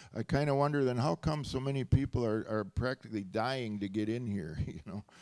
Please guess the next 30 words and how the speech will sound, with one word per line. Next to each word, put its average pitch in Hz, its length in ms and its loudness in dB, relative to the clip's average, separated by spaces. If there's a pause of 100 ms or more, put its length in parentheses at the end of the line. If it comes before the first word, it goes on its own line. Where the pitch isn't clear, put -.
(200)
It's 104 160 -6
kinda 120 240 -2
like, 113 260 0
that's 117 220 -2
kind 123 240 -2
of 107 80 0
a 101 80 2
mystery 104 480 0
to 90 80 0
me. 85 240 -4 (420)
The - 220 -2
country's 120 400 -2
so 101 160 -2
bad 104 360 4
and 98 120 -4
everybody 113 380 4
wants 104 260 0
to 82 80 -8
come 113 300 -2
here. 85 240 -4 (640)
I 117 100 2
don't 135 200 6
think 131 240 0
it's 104 140 -2
bad. 95 400 4 (720)
But 131 180 4
the 131 80 0
kingdom 196 460 6
of 113 160 2
God 131 500 4